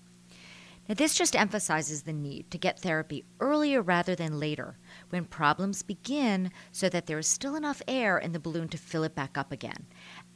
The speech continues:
and then to continue to have follow-up sessions for a long while in order to secure the gains that were made. Now, as for why now,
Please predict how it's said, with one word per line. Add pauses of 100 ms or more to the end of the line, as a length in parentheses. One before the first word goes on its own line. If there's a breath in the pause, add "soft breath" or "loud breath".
and
then
to
continue
to
have
follow-up
sessions (280 loud breath)
for
a
long
while
in
order
to
secure
the
gains
that
were
made. (960 loud breath)
Now,
as
for
why
now,